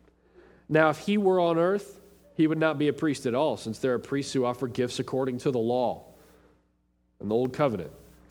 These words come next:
"They serve a copy and a shadow of the heavenly things. Let them inform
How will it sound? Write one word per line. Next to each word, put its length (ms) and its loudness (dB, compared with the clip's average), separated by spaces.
"They 100 0
serve 260 2
a 40 -2
copy 520 2
and 120 -2
a 40 -2
shadow 800 4
of 140 2
the 80 0
heavenly 380 0
things. 480 -2
Let 300 2
them 180 0
inform 760 -2